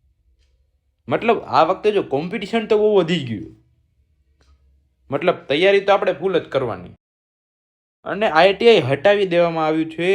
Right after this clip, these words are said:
એક માત્ર ને માત્ર ગ્રુપ ડી માટે જ. બાકી ગ્રુપ એ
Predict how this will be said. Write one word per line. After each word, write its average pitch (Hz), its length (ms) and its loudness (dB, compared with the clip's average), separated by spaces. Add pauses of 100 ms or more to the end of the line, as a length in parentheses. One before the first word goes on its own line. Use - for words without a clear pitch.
(220)
એક 180 280 -2
માત્ર 143 440 -4 (100)
ને 175 220 -4
માત્ર 139 420 -4 (240)
ગ્રુપ 151 380 -4
ડી 139 320 -4
માટે 127 440 -2 (180)
જ. 101 200 -8 (2750)
બાકી 139 420 0
ગ્રુપ 175 300 0
એ 160 100 6